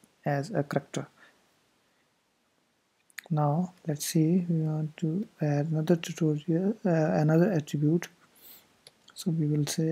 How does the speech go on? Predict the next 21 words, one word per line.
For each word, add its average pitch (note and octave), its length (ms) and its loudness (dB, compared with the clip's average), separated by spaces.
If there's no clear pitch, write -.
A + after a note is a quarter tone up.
attribute D3 440 -2
is D3+ 140 2
string F3 440 4
dot D#3 400 0
add D3+ 360 -2
attribute E3 760 0
and D3 320 -2
the D3 100 4
name, F3+ 460 4
and E3 200 -2
suppose D#3 360 -4
we D#3 80 0
want D3+ 280 -2
to D#3+ 200 -4
set C#3+ 280 0
different D#3+ 360 0
font D3+ 400 0
for E3 160 4
few D#3+ 200 0
characters, D#3+ 460 0
and D3 380 0